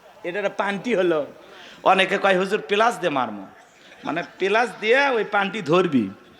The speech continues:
না, হাত দিয়ে ধরা লাগবি। আর কার বউ যদি মমতাজের মতো মোটা হয়,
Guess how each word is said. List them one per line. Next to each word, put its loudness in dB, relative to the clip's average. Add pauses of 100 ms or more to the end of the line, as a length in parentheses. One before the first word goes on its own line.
(280)
না, 4
হাত 0 (140)
দিয়ে 2
ধরা -2
লাগবি। -10 (480)
আর 0 (120)
কার 0
বউ 2
যদি -6
মমতাজের -2
মতো -6
মোটা 0
হয়, 0